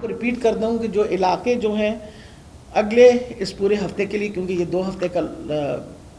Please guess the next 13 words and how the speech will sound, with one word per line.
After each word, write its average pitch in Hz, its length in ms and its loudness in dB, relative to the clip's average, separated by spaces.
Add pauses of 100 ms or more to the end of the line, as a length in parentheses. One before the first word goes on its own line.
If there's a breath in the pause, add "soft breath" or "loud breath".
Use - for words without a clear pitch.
(280)
अ, 123 280 -8
अरसा 220 260 0
था, - 340 -4 (640 loud breath)
इस 214 140 -4
पूरे 247 360 2
हफ्ते 196 260 -2
के 180 120 -2
लिए, 180 200 0
अगले 185 200 0
हफ्ते 165 220 -6
के 160 120 -6
लिए 170 200 -2
गुलबर्ग 175 480 4